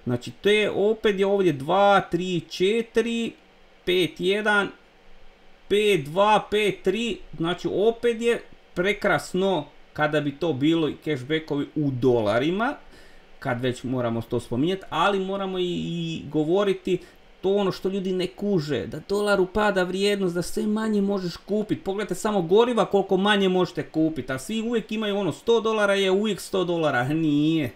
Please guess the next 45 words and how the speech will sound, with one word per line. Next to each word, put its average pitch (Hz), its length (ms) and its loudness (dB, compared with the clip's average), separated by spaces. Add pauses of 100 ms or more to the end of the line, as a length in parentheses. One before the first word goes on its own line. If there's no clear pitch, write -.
(380)
Je 180 380 2
sto 214 240 -6
dolara, 196 320 0
ali 170 100 -2
to - 80 -2
je 175 40 0
papir 196 440 -2
koji 180 200 0
vi 190 160 -2
uzmete 185 460 -2
novčanicu 190 500 -2
ako 143 160 -6
imate 135 320 -2
od 110 120 -8
sto 123 200 -6
dolara 156 380 -2
i 165 40 -2
gledate 151 420 0
u 135 140 0
nju, 190 260 0 (280)
njoj 180 220 2
mu 180 160 0
pada 170 500 2
vrijednost. 151 680 0
Znači - 260 -10
manje 165 340 0
možeš 165 300 -2
kupiti 196 460 4
s - 100 -12
time. 104 320 -8 (360)
Tako 151 320 0
da 147 100 -2
ja 180 260 2
se 180 140 -2
previše 180 400 -2
ne 156 140 0
nadam 170 460 2 (220)
sa - 160 -4
tim 156 320 0
velikim 165 600 6 (160)
ciframa, 160 580 0
nego 139 220 0
je 131 60 0
meni 147 280 2
važnije 156 760 2